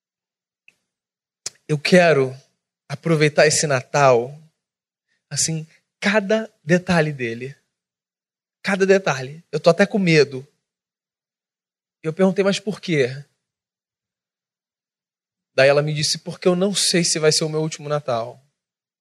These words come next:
Olha só que coisa louca. Porque a vida é uma sucessão de jornadas muito parecidas, né? Ciclos de vinte e quatro horas, ciclos,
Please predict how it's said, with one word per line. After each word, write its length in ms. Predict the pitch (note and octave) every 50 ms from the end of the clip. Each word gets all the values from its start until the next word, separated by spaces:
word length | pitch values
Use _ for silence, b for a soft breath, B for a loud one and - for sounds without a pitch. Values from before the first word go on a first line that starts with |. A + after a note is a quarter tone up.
| _ _ _ _ _ _ _ _ _ _ _ _ _ _ _ _ _ _ _ _ _ _ _ _ _ _ _ _ _ _ _ B B B B B
Olha 220 | - D3 F3 F#3+ F#3
só 200 | - - F#3 D#3+
que 100 | E3 -
coisa 220 | - F3 D#3 D3+
louca. 480 | C#3 C3+ B2+ B2 A#2+ - A#2+ A2+ B2 - _ _ _ _ _ _ B B B B B -
Porque 300 | - G#3+ A3 - - B3
a 100 | G3+ F#3+
vida 320 | E3+ D3 D3 G3+ G#3 E3+ E3
é 60 | D#3+
uma 140 | E3 E3 E3
sucessão 580 | - - A3+ - - - - - - F#3+ F#3+
de 120 | F#3 E3 F3
jornadas 640 | D#3 E3+ D#3 D#3 D3 D#3 D#3+ E3 D#3 D3 C#3+ - D3
muito 240 | D#3 F3 F#3 -
parecidas, 640 | - D#3+ D3 D3 C#3+ - - G3 F3+ D#3 C3+ C3 B2
né? 160 | B2+ D#3+ D#3+
Ciclos 440 | D#3 - - - G3 F3+ - F3 D#3
de 100 | D3 D3+
vinte 180 | D3 E3 F3 D#3+
e 40 | -
quatro 260 | D#3 D3 D3 D#3+ D#3+
horas, 520 | E3 E3+ D#3+ C#3 - - - - - - _ _ _ _ _ _ _ _ _ _ _ _
ciclos, 800 | - - - F3 F3+ F3 - E3+ D#3 D3+ C#3 - - - -